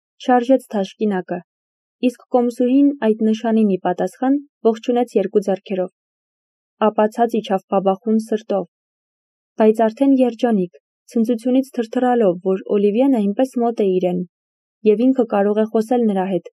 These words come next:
տեսնել նրան։ Նրանք հանդիպեցին նախասենյակում, հյուրասենյակի դռան առջև։ Անզուսպ թափով Օլիվիան գիրկը բացեց Կոմսուհուն և անկեղծ հուզումից տաքացած ձայնով ասաց.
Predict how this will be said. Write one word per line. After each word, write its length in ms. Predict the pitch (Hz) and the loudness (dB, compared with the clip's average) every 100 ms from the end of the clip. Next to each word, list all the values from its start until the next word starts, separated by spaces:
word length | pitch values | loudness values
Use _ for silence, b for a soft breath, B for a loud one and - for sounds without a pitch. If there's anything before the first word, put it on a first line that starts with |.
| _ | _
տեսնել 420 | 226 233 269 254 | -2 0 0 0
նրան։ 320 | 220 190 175 180 _ _ _ _ _ _ _ _ _ _ _ 214 | 0 -2 -6 -8 _ _ _ _ _ _ _ _ _ _ _ 0
Նրանք 300 | 233 262 254 | 2 2 0
հանդիպեցին 640 | 208 208 214 202 - 233 | -2 0 0 -2 0 0
նախասենյակում, 840 | 220 208 208 202 208 196 185 170 170 - _ _ | 0 0 -4 -2 -2 -2 -2 -4 -6 -8 _ _
հյուրասենյակի 680 | - 202 196 208 202 196 202 | 0 0 2 0 0 0 -2
դռան 320 | 196 196 190 | -2 -2 -2
առջև։ 400 | 185 - 185 180 _ _ _ _ _ _ _ _ _ - | -4 -6 -10 -10 _ _ _ _ _ _ _ _ _ -2
Անզուսպ 500 | 247 247 294 285 - | 0 2 2 0 -4
թափով 400 | 226 220 254 226 | -4 0 0 2
Օլիվիան 400 | 214 214 233 240 | 2 4 2 0
գիրկը 360 | 226 220 226 208 | 0 0 0 -2
բացեց 360 | 196 190 226 220 | 0 0 -2 -4
Կոմսուհուն 580 | 214 208 208 220 190 175 180 _ _ _ | -2 -2 -2 -2 0 -2 -6 _ _ _
և 160 | 226 214 | 0 2
անկեղծ 460 | 208 208 214 214 - | 2 0 0 -2 -2
հուզումից 440 | 214 202 202 202 - | 0 2 0 -2 -2
տաքացած 480 | 190 - 190 208 196 | -4 -2 -4 -4 -4
ձայնով 400 | - 196 190 180 | -4 -2 -2 -2
ասաց. 280 | 180 185 180 | -4 -4 -6